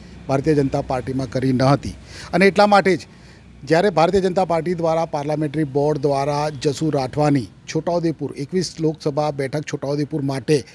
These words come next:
જસુ રાઠવાની પસંદગી કરવામાં આવી છે, ત્યારે તન, મન, ધનથી નારણભાઈ રાઠવા, તેમના જેટલા પણ સમર્થકો છે કે જે કોંગ્રેસ છોડી અને તેમની સાથે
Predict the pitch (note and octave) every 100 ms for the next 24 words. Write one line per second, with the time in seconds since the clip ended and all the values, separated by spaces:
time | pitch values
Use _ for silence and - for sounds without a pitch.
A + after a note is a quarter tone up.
0 | - - - - D3+ G3+ E3+ D3 C3+ E3
1 | E3 D#3 C#3 D3+ C#3+ E3 D#3+ D3+ D#3 D#3
2 | D#3 F3 E3+ E3 D#3 C3 - _ - -
3 | - - _ - F#3 G#3 F#3+ G3+ G3 C3
4 | D#3 F3 F#3+ D3+ - C#3 E3 E3+ E3 D3
5 | D3 C#3 F3 E3 D3+ D#3 D#3+ D3+ _ _
6 | - D3 C#3+ G#3 G#3 A3 F#3+ E3+ F3 E3
7 | D3+ F3+ F#3 F3+ F3 F3 E3 D#3 D#3+ D#3+
8 | D#3+ D#3+ E3 D#3+ D#3+ D#3 D#3 D3